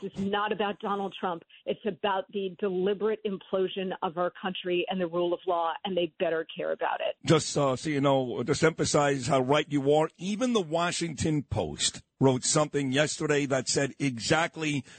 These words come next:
Speaker 2: what you just said. This is bigger than Donald Trump, and it is a sad, sad day in America as we get set for the president to be arraigned coming up in about six hours.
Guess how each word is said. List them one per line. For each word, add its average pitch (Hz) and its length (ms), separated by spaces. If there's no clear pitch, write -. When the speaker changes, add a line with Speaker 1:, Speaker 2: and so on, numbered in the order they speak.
Speaker 2:
what 135 240
you 156 140
just 135 320
said. 151 240
This 139 180
is 131 140
bigger 170 280
than 151 180
Donald 147 360
Trump, 147 380
and 147 120
it 147 60
is 156 160
a 139 140
sad, 147 420
sad 139 300
day 135 340
in 135 140
America 147 580
as 135 180
we 143 100
get 123 220
set - 260
for 143 100
the 123 80
president 156 340
to 143 80
be 143 100
arraigned 143 380
coming 175 280
up 139 160
in 143 140
about 131 340
six - 360
hours. 87 420